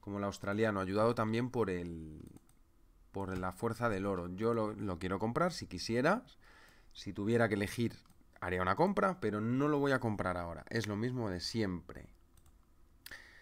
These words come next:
Todas tus entradas y análisis son en una hora, dice Germán. De momento sí.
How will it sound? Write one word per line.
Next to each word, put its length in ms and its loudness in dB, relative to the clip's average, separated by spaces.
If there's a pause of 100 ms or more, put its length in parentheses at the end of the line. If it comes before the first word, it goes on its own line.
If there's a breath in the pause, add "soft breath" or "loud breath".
(200 loud breath)
Todas 180 2
tus 160 -2
entradas 400 2
y 60 2
análisis 420 0
son 160 0
en 140 0
una 160 4
hora, 160 8
dice 240 2
Germán. 400 2
De 80 2
momento 400 0
sí. 260 0